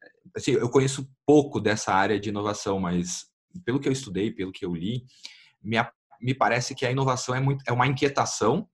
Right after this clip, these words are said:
ah, de promover, digamos assim, soluções mais simples, mais baratas, mais acessíveis, que facilitem, de fato, a vida das pessoas.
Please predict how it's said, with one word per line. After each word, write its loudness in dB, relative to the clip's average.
ah, 0
de -2
promover, 4
digamos -2
assim, -8
soluções 0
mais 0
simples, 2
mais 0
baratas, 2
mais 0
acessíveis, 0
que -4
facilitem, 4
de -6
fato, 2
a 4
vida 2
das 0
pessoas. -4